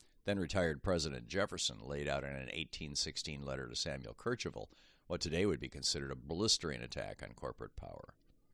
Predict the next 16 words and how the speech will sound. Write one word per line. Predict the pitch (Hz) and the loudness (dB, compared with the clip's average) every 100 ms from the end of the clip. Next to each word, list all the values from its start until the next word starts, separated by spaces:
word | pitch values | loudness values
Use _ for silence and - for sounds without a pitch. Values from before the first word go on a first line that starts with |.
| - _ - _ - | -20 _ -20 _ 6
"Those | 110 113 101 | 8 10 12
seeking | - 117 - 78 | 10 10 2 -4
profits," | - 104 95 - 71 | 2 4 4 4 0
he | 71 | 0
wrote, | 65 64 53 - | 0 -2 -4 -2
"were | 85 | 0
they | 73 69 | 0 0
given | 80 76 | -2 -2
total | 64 85 67 62 | -4 -4 -4 -6
freedom, | - 104 85 57 | 0 2 2 0
would | 58 62 | -6 -2
not | 78 80 | 0 0
be | - | 0
the | 73 | -2
ones | 67 67 57 - | -2 -4 -2 -4
to | 73 60 | -4 -6